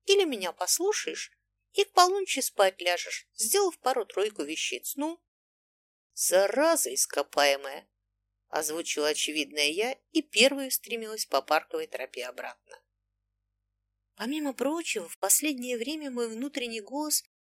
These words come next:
вкрадчиво спрашивал: «А кто все-таки моей семье в родичи набивался?» Сама я решительно не помнила, когда Силя об этом заговорил, и мучилась. Первый или второй?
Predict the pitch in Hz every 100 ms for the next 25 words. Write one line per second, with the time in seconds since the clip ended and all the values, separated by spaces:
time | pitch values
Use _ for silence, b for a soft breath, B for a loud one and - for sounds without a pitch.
0 | _ - 269 294 - 285 - - 220 160
1 | - - _ _ _ _ _ _ _ _
2 | _ _ _ - - - - - 415 -
3 | - 359 320 - 294 269 262 254 226 220
4 | 214 254 302 294 320 240 156 - 147 151
5 | 147 156 139 143 - - - _ _ _
6 | _ _ _ _ _ - - 147 175 233
7 | 214 185 - - 220 269 277 277 269 247
8 | 226 - 240 180 151 139 147 - _ _
9 | _ - 147 262 254 185 - 254 233 226
10 | 220 214 208 208 202 202 208 196 196 -
11 | _ _ _ _ _ - 254 226 214 -
12 | - - - - - _ _ _ _ -
13 | 151 208 269 302 320 - 330 202 139